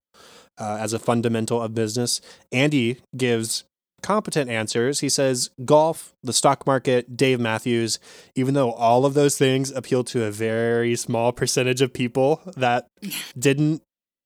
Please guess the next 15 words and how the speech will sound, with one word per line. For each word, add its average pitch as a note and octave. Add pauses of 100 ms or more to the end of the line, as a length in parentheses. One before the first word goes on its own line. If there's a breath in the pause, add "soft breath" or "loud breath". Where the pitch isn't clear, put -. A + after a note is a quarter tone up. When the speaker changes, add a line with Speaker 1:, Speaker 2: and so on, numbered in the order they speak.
Speaker 1:
uh, A#2+
or C#3
that, C3+ (360)
I B2+
mean, C3 (100)
it's B2+ (160)
Andy's B2+
upbringing. G#2+
It's G#2
very A#2+
different A2+
than A2
most G#2+
other G#2+
people, G#2